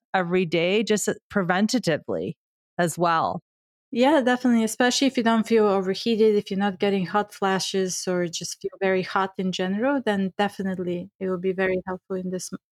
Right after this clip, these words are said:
Speaker 2: during these months. Um, there are many different variations of ginger tea. So I'll tell you how we make it at Divi's Kitchen. <laughs> And the recipe is also in my first cookbook, What to Eat for How You Feel.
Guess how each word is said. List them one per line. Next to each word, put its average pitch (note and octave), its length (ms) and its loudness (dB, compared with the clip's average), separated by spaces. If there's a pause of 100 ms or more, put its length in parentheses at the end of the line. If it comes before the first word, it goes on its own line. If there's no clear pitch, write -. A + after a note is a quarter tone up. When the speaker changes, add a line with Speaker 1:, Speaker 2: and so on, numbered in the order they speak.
(160)
Speaker 2:
during F#3+ 260 0
these G3 240 0
months. F#3+ 360 -4 (800)
Um, D#4+ 360 4 (100)
there C#4+ 180 4
are D#4 60 8
many G#4+ 180 4 (180)
different C#4+ 340 4
variations A3 680 2
of F3+ 80 -8
ginger F#3 320 -2
tea. F#3+ 240 0
So G#3 180 0
I'll G#3 240 0
tell B3 140 4
you C#4 140 4
how A#3+ 200 2
we A#3 120 4
make G#3+ 260 2
it G#3 80 2
at G3+ 160 2
Divi's G#3 320 4
Kitchen. G#3+ 500 0
<laughs> A#3+ 100 0 (960)
And A#3 200 4
the A#3 60 6
recipe B3+ 460 2
is A3+ 100 2
also A#3 400 2
in A3 180 2
my G3+ 340 2 (300)
first D#4+ 300 0
cookbook, G3+ 560 0
What A3 300 0
to - 120 -2
Eat G3+ 240 -2
for G3+ 80 -4
How G3 180 -2
You F#3+ 180 0 (120)
Feel. G#3 340 2